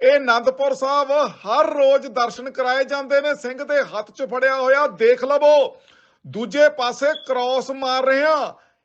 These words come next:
ਇਹ ਪਟਿਆਲੇ ਵਾਲੇ ਕੰਜਰਾਂ ਦਾ ਲੋਗੋ ਆ, ਜਿਸ ਨੂੰ ਅੱਜ ਖੰਡਾ ਦੱਸਦੇ ਨੇ। ਇਹ ਸਾਡੇ ਦਸਾਂ ਗੁਰੂਆਂ 'ਚੋਂ ਕਿਸੇ ਵੀ ਗੁਰੂ ਦਾ ਖੰਡਾ ਨਹੀਂ।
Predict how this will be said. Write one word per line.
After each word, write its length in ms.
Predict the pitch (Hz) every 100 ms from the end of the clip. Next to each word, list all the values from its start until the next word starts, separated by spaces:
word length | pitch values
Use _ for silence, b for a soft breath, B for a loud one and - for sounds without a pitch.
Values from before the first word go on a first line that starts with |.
| b _ 240
ਇਹ 300 | 262 285 311
ਪਟਿਆਲੇ 680 | 311 262 262 262 262 285
ਵਾਲੇ 340 | 285 247 269 302 302 _
ਕੰਜਰਾਂ 460 | 269 254 269 285
ਦਾ 200 | 277 285
ਲੋਗੋ 480 | 285 240 240 202 285
ਆ, 380 | 285 311 262 - b _
ਜਿਸ 300 | 139 262 247
ਨੂੰ 320 | 269 302 277
ਅੱਜ 140 | 254 294 -
ਖੰਡਾ 440 | - 220 262 277
ਦੱਸਦੇ 440 | 277 262 233 277 277
ਨੇ। 320 | 294 269 - b b
ਇਹ 180 | 247 294
ਸਾਡੇ 400 | 285 226 233 294
ਦਸਾਂ 440 | 277 233 220 277
ਗੁਰੂਆਂ 340 | 262 269 277 277
'ਚੋਂ 200 | 285 302
ਕਿਸੇ 380 | 302 262 277 285
ਵੀ 160 | 302
ਗੁਰੂ 240 | 262 262 269
ਦਾ 180 | 285
ਖੰਡਾ 520 | 294 - 220 214 262 277
ਨਹੀਂ। 300 | 302 311